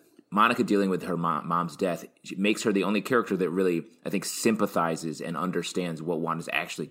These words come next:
going through. And we see that in the scene, the confrontation scene at the end of the episode. Uh, and that's why,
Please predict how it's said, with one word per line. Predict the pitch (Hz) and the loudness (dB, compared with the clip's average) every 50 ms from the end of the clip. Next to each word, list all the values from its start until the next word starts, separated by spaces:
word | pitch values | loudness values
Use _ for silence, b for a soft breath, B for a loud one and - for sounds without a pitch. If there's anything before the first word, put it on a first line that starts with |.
| - | -6
going | - - - 85 80 78 | -4 -2 -2 -2 -4 -6
through. | - 76 71 69 | -8 -10 -10 -8
And | 76 82 | -6 -6
we | 85 | -4
see | - - 104 | -2 0 2
that | 95 87 80 | 2 2 2
in | 87 | 0
the | 87 82 | -4 -6
scene, | - - - 98 92 87 85 80 b b b b b b b - | -6 -4 -4 -2 -2 -2 -4 -6 b b b b b b b -6
the | 87 | -4
confrontation | - - 92 95 82 87 82 - 107 107 104 95 82 | 0 2 2 2 2 0 -2 0 0 0 0 -2 -6
scene | - 92 85 | -6 -6 -6
at | 80 | -4
the | 85 82 | -4 -6
end | 80 76 | -4 -2
of | |
the | 80 92 | -2 -2
episode. | 110 - 101 87 - - 82 78 76 - b b b b b b b b b _ _ | -2 -2 -4 -6 -4 -2 -2 -2 -2 -4 b b b b b b b b b _ _
Uh, | - 76 71 67 65 64 64 60 - | -10 -8 -8 -8 -8 -8 -10 -10 -6
and | - 92 90 87 - - - | -4 -4 -4 -4 -6 -8 -6
that's | 64 - 107 101 - - - - 76 | 0 0 0 0 0 -4 -12 -8 -2
why, | 90 92 87 | -2 -2 -2